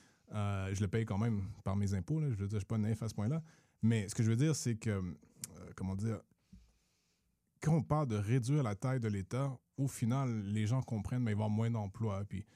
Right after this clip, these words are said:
je perds tel ou tel service. Et donc, j'ai l'impression qu'il y a une dépendance, là, psychologique presque,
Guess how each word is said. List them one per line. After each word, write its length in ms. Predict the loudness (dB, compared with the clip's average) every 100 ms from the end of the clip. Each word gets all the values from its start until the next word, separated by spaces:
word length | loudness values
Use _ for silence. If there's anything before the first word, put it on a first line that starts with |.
| _
je 100 | -8
perds 260 | -2 -2 0
tel 140 | 0
ou 60 | 0
tel 180 | -2 -2
service. 460 | -2 -2 -2 -4 -4
Et 60 |
donc, 240 | 0 2 0 0
j'ai 120 | 0
l'impression 260 | 2 2 4
qu'il 80 |
y 20 | 2
a 40 |
une 80 | 2
dépendance, 760 | 0 0 0 0 0 -2 -2
là, 80 | -4 -6 -12
psychologique 580 | -8 -2 -2 0 -4
presque, 300 | -4 -6 -6